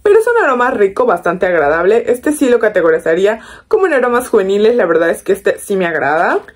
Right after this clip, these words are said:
Bueno, ya el último que tenemos es este, que es negrito, y en sus notas tiene glaseado de frambuesa, iris nocturno y tonka cálido.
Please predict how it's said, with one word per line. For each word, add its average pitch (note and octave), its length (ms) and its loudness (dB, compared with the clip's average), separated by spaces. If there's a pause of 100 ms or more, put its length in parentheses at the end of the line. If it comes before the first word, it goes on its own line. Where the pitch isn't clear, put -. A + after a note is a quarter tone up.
(440)
Bueno, F4+ 260 2 (100)
ya F#4 80 4
el E4 80 2
último D#4+ 340 -2
que C4 100 0
tenemos G#3+ 440 0 (140)
es A#3+ 220 2
este, A#3 360 2
que G3+ 220 2
es G#3+ 200 -4
negrito, A3+ 920 0 (340)
y C#4+ 160 -2
en F#4 160 0
sus F#4 140 2
notas C4 460 0
tiene A#3+ 260 0
glaseado B3 580 0
de C4+ 140 2
frambuesa, G#3+ 760 0
iris D4+ 280 0
nocturno A#3 640 0
y G3 160 -10
tonka G#3+ 380 0
cálido. G3+ 460 2